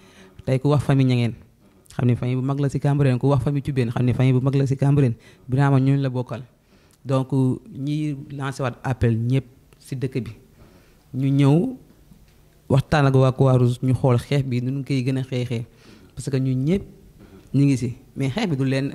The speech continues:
nekkul ay gën a toj miir wala kii, mais justice la ñuy demandé. Si Birama Niang, ni ñu koy demandé mooy ñu woo ko, déglu ko, comme sànq ni ma waxoon. Li nga xam ne nii dafa def, boobaa ñu xam ne dafa def, justice ni, "Ah, lii laa décidé."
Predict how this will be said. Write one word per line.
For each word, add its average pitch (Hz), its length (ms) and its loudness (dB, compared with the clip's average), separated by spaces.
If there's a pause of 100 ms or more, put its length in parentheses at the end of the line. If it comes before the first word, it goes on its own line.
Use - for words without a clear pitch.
(140)
nekkul 160 320 -4
ay 143 160 -2
gën 135 140 0
a 127 100 0
toj 135 160 -4
miir 127 360 2
wala 127 240 0
kii, 117 260 -4 (520)
mais 143 200 0
justice 196 400 0
la 151 120 4
ñuy 139 220 6
demandé. 123 460 6 (800)
Si 143 140 0
Birama 127 340 4
Niang, 135 240 4
ni 175 80 2
ñu 185 60 4
koy 185 120 2
demandé 143 340 4
mooy 123 220 4
ñu 165 140 2
woo 170 160 4
ko, 143 100 0
déglu 131 240 -2
ko, 120 80 -4
comme 135 180 -6
sànq 131 280 -6
ni 123 60 -4
ma 123 120 -2
waxoon. 117 240 -4 (720)
Li 151 160 0
nga 180 100 -2
xam 175 180 -2
ne 156 80 2
nii 147 180 2
dafa 147 140 -2
def, - 280 -6 (460)
boobaa 127 260 -4
ñu 127 100 -6
xam 135 140 -8
ne 120 80 -2
dafa 120 180 -2
def, 127 200 -2
justice 139 380 0
ni, 123 100 -2
"Ah, 156 240 -6
lii 139 140 -2
laa 135 160 2
décidé." 117 340 -2